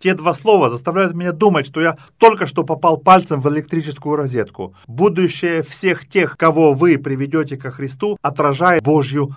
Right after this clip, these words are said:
славу. Будущее всех тех, кого вы воспитываете в Господе, отражать Божью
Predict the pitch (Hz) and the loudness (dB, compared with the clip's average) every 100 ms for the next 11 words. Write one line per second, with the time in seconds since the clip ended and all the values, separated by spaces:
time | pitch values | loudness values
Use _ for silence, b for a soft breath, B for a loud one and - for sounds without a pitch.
0 | - - 127 117 95 82 85 _ _ _ | -12 -6 -4 -4 -8 -16 -20 _ _ _
1 | _ _ _ _ 143 175 196 190 190 175 | _ _ _ _ -4 -2 0 0 -2 -2
2 | - 196 - - 196 - 165 170 151 156 | -2 -4 -4 -2 -2 0 -2 -2 -2 -2
3 | 160 - 185 175 156 143 147 135 185 185 | -4 -4 -6 -4 -6 -6 -6 -2 -2 -2
4 | 143 127 131 B - 165 165 160 131 165 | -4 -4 -6 B -4 -2 2 2 2 2
5 | 170 - 117 139 160 131 143 147 | 2 -2 -6 0 0 0 -4 -8